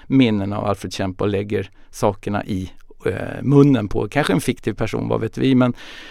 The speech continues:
det är som du säger, det är, det är fanorna spelar en viktig roll. Det är en fanmarsch till begravningen. Och man fokuserar framförallt på toppen av standaret på en av fanorna, eller flera av fanorna. För det är ju då där symbolen för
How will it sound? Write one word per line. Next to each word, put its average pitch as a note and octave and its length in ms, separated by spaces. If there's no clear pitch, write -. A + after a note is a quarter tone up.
det C#3 80
är C3 40
som C#3+ 160
du C3+ 80
säger, D3+ 280
det B2+ 280
är, - 40
det C3 80
är C3+ 40
fanorna D#3 600
spelar A#2 340
en A#2 100
viktig A#2 360
roll. A#2+ 220
Det A#2+ 60
är B2 40
en A#2+ 60
fanmarsch A#2 1080
till G#2+ 300
begravningen. A#2+ 640
Och - 400
man A#2+ 140
fokuserar A#2 520
framförallt A2+ 380
på A#2 80
toppen - 560
av A2 200
standaret C3+ 760
på - 80
en - 120
av - 40
fanorna, - 440
eller G1+ 200
flera A#2 280
av A2+ 40
fanorna. A#2 420
För B2 120
det A#2 220
är A2+ 100
ju A2 120
då G#2+ 340
där G#2+ 600
symbolen B2 760
för A2 360